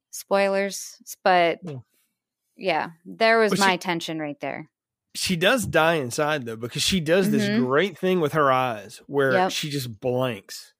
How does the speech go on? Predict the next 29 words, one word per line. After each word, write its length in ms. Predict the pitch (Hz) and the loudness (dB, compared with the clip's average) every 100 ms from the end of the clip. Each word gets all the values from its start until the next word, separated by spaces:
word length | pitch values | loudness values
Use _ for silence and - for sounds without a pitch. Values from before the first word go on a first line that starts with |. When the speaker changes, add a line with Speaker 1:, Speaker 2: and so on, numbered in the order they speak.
| _ _ _ | _ _ _
Speaker 2:
and 140 | 143 143 | -4 0
you 140 | 147 | 0
just 220 | 147 143 | 0 2
see, 260 | - 180 165 | 4 4 4
like, 240 | 139 127 | 4 2
the 80 | 123 | -2
veil 400 | 113 123 135 139 | -4 0 0 0
drop 440 | 135 151 170 170 - | 2 4 4 -2 -4
and, 160 | 143 143 | -2 2
like, 160 | 127 | 0
she's 340 | - - 151 120 | 0 0 0 -2
just 460 | 120 131 117 - - 107 110 - - | 0 0 0 -2 -10 -20 -20 -18 -2
dark. 300 | 113 101 98 | 2 2 0
Like, 180 | 117 - | -4 -2
all 520 | 135 156 170 175 175 | 0 2 4 4 4
of 160 | 151 139 - | 2 0 -6
everything 800 | 156 165 156 185 180 190 170 165 | -2 -2 0 -4 -4 -4 -4 -4
that 140 | 147 | -6
she 200 | - 156 143 | -6 -4 -2
loves 460 | 143 139 127 117 117 | 2 2 0 -4 -8
is 100 | 113 | -2
out 180 | 113 120 | 0 0
of 80 | |
her. 180 | 98 98 | -4 -8
Her 160 | - 104 | -6 -6
brother's 560 | 98 110 127 156 151 | 0 4 6 6 4
dead. 380 | 117 101 95 110 - _ _ - - _ _ 101 | 0 -4 -6 -10 -18 _ _ -20 -20 _ _ -2
All 80 | |
right. 180 | 113 117 | 0 0